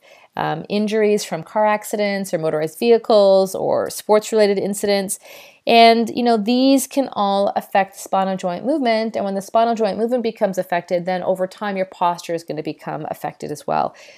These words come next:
So, you know, similarly, the flip side of that is when you start to correct irritation in your spine and get the spinal joints moving better, then your posture naturally gets better as well, because we're giving the body back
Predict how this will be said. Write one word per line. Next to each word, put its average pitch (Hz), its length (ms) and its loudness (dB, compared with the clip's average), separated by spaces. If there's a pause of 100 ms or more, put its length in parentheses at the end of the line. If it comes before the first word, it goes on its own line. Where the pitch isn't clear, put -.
(120)
So, 202 320 6
you 226 100 -2
know, 196 160 0
similarly, 214 640 0 (220)
the 220 100 -2
flip 285 200 2
side 233 160 4
of 196 40 0
that 185 160 6
is 185 140 4
when 202 400 -2
you 196 80 -4
start 190 240 -2
to 175 80 -10
correct 190 680 -4
irritation 202 500 -2
in 220 80 -4
your 180 80 -4
spine 170 300 -10
and 170 80 -6
get 180 60 -6
the 180 60 -10
spinal 190 300 -2
joints 165 260 -6
moving 247 400 0
better, 170 360 0 (280)
then 226 280 6
your 240 100 4
posture 214 640 4
naturally 170 400 -4
gets 170 240 -4
better 156 260 0
as 170 120 -6
well, 330 140 2
because 240 220 0
we're 226 80 -4
giving 254 260 2
the 233 60 0
body 214 220 4
back 208 420 0